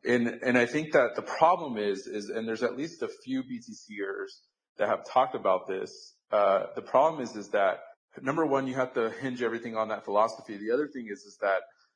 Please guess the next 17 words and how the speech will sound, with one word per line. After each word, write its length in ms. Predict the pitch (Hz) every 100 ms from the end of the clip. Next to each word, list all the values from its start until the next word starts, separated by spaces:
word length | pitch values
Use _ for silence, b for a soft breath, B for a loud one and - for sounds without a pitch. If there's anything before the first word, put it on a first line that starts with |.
| _ -
over 340 | 147 139 104 -
time, 540 | 139 156 131 95 92 92 _ _ -
um, 400 | 110 98 98 -
you 140 | 110 110
start 300 | - 139 113
running 300 | 113 123 113
into 280 | 113 - 98
these 260 | 95 92 -
issues 640 | 110 - 92 85 - - _
with 240 | 101 98 - - -
the 80 | 101
block 320 | 107 98 -
subsidy 420 | 90 - 101 95
and 120 | -
the 40 | 90 95
halvings 560 | 90 92 92 90 98
and, 280 | 87 90